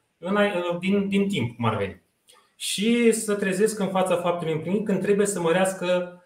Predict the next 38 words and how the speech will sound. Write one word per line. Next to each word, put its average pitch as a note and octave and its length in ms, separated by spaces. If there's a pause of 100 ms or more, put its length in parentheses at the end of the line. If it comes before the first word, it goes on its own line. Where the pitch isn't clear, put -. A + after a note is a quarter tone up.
salariile E3+ 840
angajaților. E3 840 (380)
Ei E3 140
bine, F#3 400
în D3+ 80
momentul F#3+ 260
de F#3+ 60
față F#3 560
știm - 240
foarte F3 300
bine E3+ 200
că C3+ 100
inflația D3 480
este D3+ 200
la D3 140
un C#3+ 180
nivel D3 260
destul D3+ 260
de C#3 80
ridicat, A#2 640 (500)
contractele F3 460
sunt F#3 220
deja G3 220
negociate, C#3+ 800 (120)
nu F3 180
prea A3+ 140
mai G3+ 180
poți G3+ 200
reveni G3 400
asupra E3+ 440
lor D#3+ 180
astfel F3 320
încât E3 220
să C3+ 500 (200)
le D3 180
mai F#3+ 220
mărești F#3 400
decât D3+ 360